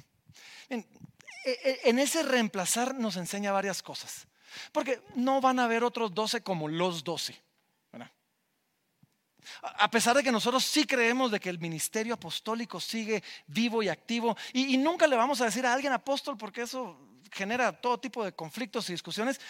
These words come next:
pero sí creemos que hay gente que tiene un don apostólico, un ministerio apostólico,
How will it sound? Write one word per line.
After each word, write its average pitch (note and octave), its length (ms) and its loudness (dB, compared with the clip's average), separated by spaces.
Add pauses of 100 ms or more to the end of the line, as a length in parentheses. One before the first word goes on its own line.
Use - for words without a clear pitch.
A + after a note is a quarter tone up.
(220)
pero G#4+ 160 6
sí G4+ 120 4
creemos G#4 380 4
que F#4 100 2
hay F#4+ 60 0
gente G4 200 0
que C4 80 -4
tiene D4 160 0
un B3+ 140 0
don C#4+ 240 4
apostólico, C#4+ 600 -2
un D4+ 100 0
ministerio C#4 540 0
apostólico, C4 540 -2